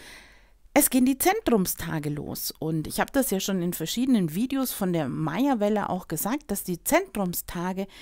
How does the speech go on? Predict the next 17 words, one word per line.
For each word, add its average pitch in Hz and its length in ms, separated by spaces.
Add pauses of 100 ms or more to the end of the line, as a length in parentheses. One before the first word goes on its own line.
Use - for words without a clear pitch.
(440)
nicht 220 280
minder 349 540
weniger 226 800 (420)
zu 214 460 (460)
beachten - 540
sind, 135 280
denn 180 280 (280)
es 185 140
sind 196 180
gleich 185 300
zwanzig 247 1080 (540)
Zentrumstage. 143 920 (580)
Also 160 320
wir 151 160
hatten 220 260
zehn 233 260
Tage, 311 220